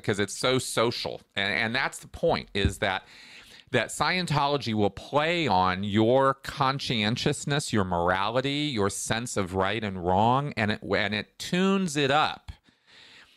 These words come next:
in a very, very specific ways. Uh, Hubbard has very definite ideas about what is and isn't moral, what is ethical and not ethical. And he created a set of rules and guidelines and justice codes and a whole justice system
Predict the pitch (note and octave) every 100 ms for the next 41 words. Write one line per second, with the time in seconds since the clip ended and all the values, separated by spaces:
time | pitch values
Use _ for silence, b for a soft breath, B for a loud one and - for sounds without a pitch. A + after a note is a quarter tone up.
0 | B - A#2+ A2+ G2 G#2 F#3 F3+ F3 E3
1 | D3+ D3+ C#3+ - - - C3 C3+ - A#2+
2 | A#2 D#2+ - - - B B B B G#2+
3 | G#2+ C#3+ C#3 E3 C#3+ A#2+ G#2+ G2+ G#2 B2+
4 | D3+ B2 F#2 B2+ - E3 D#3 - B2+ B2+
5 | A#2+ A#2+ G2+ F2+ - A2 F#2+ G#2 F#2 F#2
6 | G2+ G#2+ - - B2+ D3+ D3 C#3 B2+ -
7 | A#2 A#2+ C3 C3 G2 F#2+ G2 G2 A#2+ E3
8 | - G#2+ G#2 G2 F2+ - F#2 - B2 A#2+
9 | C3+ A#2 F#2+ F#2+ F#2 G2 - - B2+ E3+
10 | B B B B B A#2 B2 B2 - D3
11 | C#3+ E3 A#2 - D3 D#3+ B2 B2 C#3 C#3+
12 | C#3 B2+ - A2+ G#2+ G#2+ A2 A2 A2 B2
13 | A#2 B2 A2 F2+ F#2 G2+ - G#2+ - -
14 | C3+ B2 A#2+ B2 G#2 F2 A#2 G#2 G#2+ G2+
15 | - - - G3+ - C3+ C3+